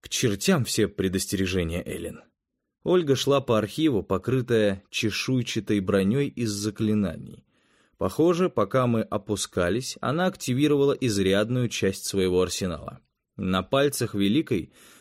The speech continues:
полыхали разноцветные радуги заклинаний. У стола Ольга остановилась, оглянулась, потрогала чайник, стоящий на столе, открыла коробку, которую мы нашли с Эллен,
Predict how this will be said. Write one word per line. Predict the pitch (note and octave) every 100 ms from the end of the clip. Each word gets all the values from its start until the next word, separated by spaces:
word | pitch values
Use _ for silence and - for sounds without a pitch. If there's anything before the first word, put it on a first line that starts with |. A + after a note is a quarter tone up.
| _
полыхали | G2 G2 G#2+ E3 D#3+ D#3
разноцветные | C3+ A#2 G#2+ - B2 C#3+ C3 A#2
радуги | G2+ G2 F#2+
заклинаний. | F#2 F#2+ G#2 G2+ F#2 E2 - A#2 _ _ _ _ _
У | G#2+
стола | - C3+ F3+ G#3+ D3+
Ольга | D#3 D#3 C#3+
остановилась, | C#3 - C3 C3 A2+ E2+ - - - - _ _
оглянулась, | - C#3 B2 A2 F#2+ F2 F2 B2 - - - _ _ _ _ _ _ -
потрогала | A2 D#3 F3+ F#3 G3
чайник, | - A2+ F#2 F#2 G2 G#2+
стоящий | - G#2 F#2 F#2 - G#2
на | G2 G2
столе, | - G#2+ G2 E2 - - - _ _ _ -
открыла | F#2+ - E3 F#3+ F3+
коробку, | A#2+ G#2 D3 E3+ - D3
которую | A#2 A2+ B2+ B2 G#2+
мы | G#2
нашли | G2 F#2+ - A2+ B2 -
с | -
Эллен, | C#3+ G2+ D#2+ G#1+